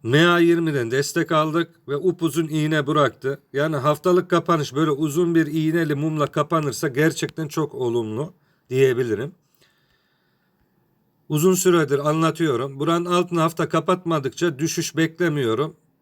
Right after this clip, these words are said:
On üç bin, on dört bin dolarlar hedefliyorum diye anlattım. Yeter ki buranın altında hafta kapatmasın. Haftaya bu desteğimiz daha da yükselecek. Mesela on bin üç yüzlere doğru yükselebilir.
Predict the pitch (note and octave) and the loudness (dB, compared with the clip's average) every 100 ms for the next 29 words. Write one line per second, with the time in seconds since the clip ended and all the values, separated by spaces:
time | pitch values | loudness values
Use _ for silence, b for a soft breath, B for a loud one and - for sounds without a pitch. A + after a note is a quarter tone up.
0 | _ - F3+ F3 E3 - C3 C#3+ - E3 | _ -4 0 2 0 -4 -8 -8 -2 0
1 | E3+ E3 D#3+ D#3 D3+ D#3 D3+ D3 D3+ D3+ | 2 0 -2 -6 -2 0 2 0 0 0
2 | D3+ C#3+ - C3+ C#3 B2 C#3+ D3+ C#3 B2 | 0 0 -2 -2 -2 -2 -4 -2 0 0
3 | B2 A2+ - C3 - - B B - D3+ | -4 -6 -8 -14 -16 -20 B B -2 2
4 | F3+ F#3 D3+ D#3 C#3+ F3 D#3+ E3 D#3+ - | 4 4 2 0 -2 0 0 0 0 0
5 | C#3+ D#3+ - D#3+ - C3+ C3+ - G2+ F#2 | -2 -2 -2 -6 -4 -2 -4 -4 -12 -10
6 | D3 - _ b b b b b b b | -14 -16 _ b b b b b b b
7 | b b b b b _ _ _ _ D3+ | b b b b b _ _ _ _ 0
8 | E3 - E3+ F#3 F#3 B2 C#3 - - C3+ | 2 0 0 0 -4 -12 -18 -20 -8 -2
9 | D#3 E3+ E3 - E3 F3 F#3 C3 C#3 D#3+ | 2 2 2 0 2 2 -2 0 0 2
10 | D#3+ C3+ A#2+ - A2 G2+ G#2 D#3+ _ _ | 0 -2 -6 -4 -2 -2 -4 -6 _ _
11 | _ _ - C3 C#3+ D3+ D#3 D3+ D3+ D#3+ | _ _ -10 -2 -2 0 0 0 0 -2
12 | D#3+ - C#3+ D3+ D#3 C#3 C3 A2+ A2 - | -4 -6 -2 0 0 2 0 0 -4 -6
13 | A#2 G2+ F#2 A#2 - | -4 -4 -4 -6 -8